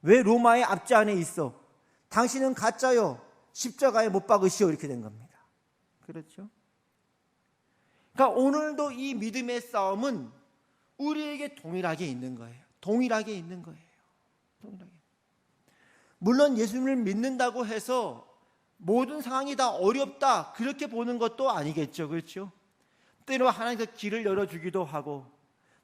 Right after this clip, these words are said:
때로 우리에게 그 길이 잘했다는 표상으로 어떤 은혜를 주시기도 하고, 말할 수 없는 선물을 주시기도 합니다.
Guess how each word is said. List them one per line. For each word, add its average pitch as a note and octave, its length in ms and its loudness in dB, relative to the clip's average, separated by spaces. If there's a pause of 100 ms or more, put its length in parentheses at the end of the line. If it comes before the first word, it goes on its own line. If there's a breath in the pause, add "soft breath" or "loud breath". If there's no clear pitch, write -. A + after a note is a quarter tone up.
때로 C4+ 240 4
우리에게 B3 360 -2
그 - 180 -6
길이 A#3+ 240 -6
잘했다는 A3+ 800 -6
표상으로 A#3+ 580 2
어떤 A3+ 400 4 (200)
은혜를 B3 340 -2
주시기도 G#3 440 -4
하고, F3 460 -2 (400 soft breath)
말할 A3 340 2
수 C#4 120 -4
없는 C4+ 220 0
선물을 C#4+ 440 -6
주시기도 F#3 420 -8
합니다. D3 400 -12